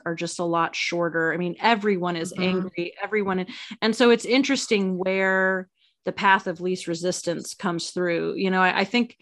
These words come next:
Speaker 1: this is gonna seem like a really weird analogy, but I promise I'll circle back. But
Speaker 2: Mm-hmm.
Speaker 1: so when I was living in Oregon for my internship, um, I went to the lava caves.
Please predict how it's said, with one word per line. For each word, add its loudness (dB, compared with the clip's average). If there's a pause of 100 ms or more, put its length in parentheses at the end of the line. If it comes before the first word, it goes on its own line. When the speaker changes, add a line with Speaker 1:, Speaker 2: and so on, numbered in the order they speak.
(160)
Speaker 1:
this 0
is -6
gonna 0
seem 6
like 6
a 2
really 4
weird 2
analogy, 0
but -4
I 0
promise 0
I'll 0
circle -4
back. 2
But 4
Speaker 2:
Mm-hmm. 0
Speaker 1:
so 6 (320)
when 0
I 8
was 4
living 0
in -6
Oregon 0
for -2
my 0
internship, -2 (500)
um, 2 (640)
I 6
went -2 (120)
to 2
the -2
lava 4
caves. -6